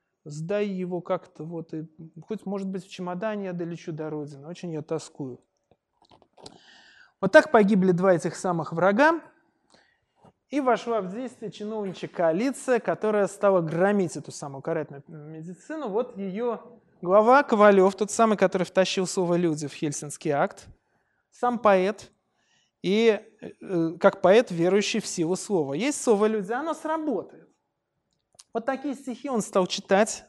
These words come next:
в просушиваемых квартирах. А, вот, Андропов не давал его в обиду, потому что сын Андропова Игорь был, э, в его команде. И поэтому говорили: "Спокойно, спокойно, раз Игорь Андропов сидит в, на, на переговорах, значит, Советы не стукнут ядерной ракетой". Как же сын генерального секретаря партии.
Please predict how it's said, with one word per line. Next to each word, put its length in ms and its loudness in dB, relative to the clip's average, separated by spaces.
в 180 -20
просушиваемых 640 -2
квартирах. 680 -8
А, 160 -14
вот, 260 -10
Андропов 400 -10
не 100 -10
давал 340 -4
его 120 -12
в 40 -8
обиду, 280 -8
потому 240 -14
что 160 -20
сын 220 -10
Андропова 460 -8
Игорь 220 -8
был, 360 -14
э, 340 -16
в 60 -16
его 240 -10
команде. 640 -10
И 40 -16
поэтому 380 -6
говорили: 400 2
"Спокойно, 420 -4
спокойно, 480 -2
раз 220 -2
Игорь 340 -6
Андропов 460 -4
сидит 380 -12
в, 120 -12
на, 300 -8
на 160 -8
переговорах, 480 -2
значит, 240 -4
Советы 340 -4
не 100 -4
стукнут 420 -12
ядерной 380 -10
ракетой". 440 -14
Как 160 -12
же 80 -18
сын 180 -6
генерального 400 -6
секретаря 520 -8
партии. 480 -12